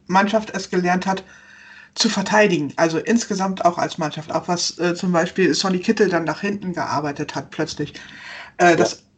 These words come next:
Speaker 1: Aaron Hunt auch mehr oder minder dann zwischendurch die Position des Sechsers gespielt hat. Und
Speaker 2: Mhm.
Speaker 1: auch diese mannschaftliche Geschlossenheit, die sie dann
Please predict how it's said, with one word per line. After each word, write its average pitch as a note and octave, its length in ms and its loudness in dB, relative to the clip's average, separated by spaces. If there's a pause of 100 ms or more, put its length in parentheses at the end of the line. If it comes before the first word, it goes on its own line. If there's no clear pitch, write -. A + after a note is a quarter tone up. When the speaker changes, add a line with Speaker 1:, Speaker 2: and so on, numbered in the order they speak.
(220)
Speaker 1:
Aaron F#3+ 360 4
Hunt G#3+ 300 0 (160)
auch G3 360 2 (760)
mehr G3+ 320 6
oder G3 160 2
minder G3+ 300 0
dann F#3 180 -2
zwischendurch G3 380 -2
die G3 160 -2
Position G3 440 0
des F#3 140 0
Sechsers A#3+ 360 0
gespielt D#3 380 -8
hat. D3 160 -6
Und D#3 300 -8 (160)
Speaker 2:
Mhm. G#2+ 280 -2 (840)
Speaker 1:
auch G3+ 120 4
diese F#3 220 0
mannschaftliche F#3+ 560 0
Geschlossenheit, E3+ 640 0
die D3+ 80 -6
sie D3+ 120 -6
dann D3 260 -4